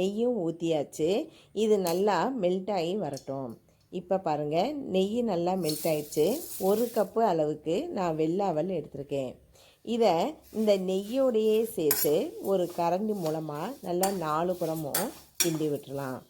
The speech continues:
அடுப்பு மீடியம் ஃப்ளேம்லயே இருக்கட்டும், ஃபுல்லா வச்சிடாதீங்க. இப்ப இந்த நெய்யும் அவலும்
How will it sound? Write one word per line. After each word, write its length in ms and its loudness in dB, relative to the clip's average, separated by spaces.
அடுப்பு 340 2
மீடியம் 400 0
ஃப்ளேம்லயே 560 2
இருக்கட்டும், 580 -2
ஃபுல்லா 360 2
வச்சிடாதீங்க. 640 -4
இப்ப 220 2
இந்த 140 6
நெய்யும் 560 0
அவலும் 440 0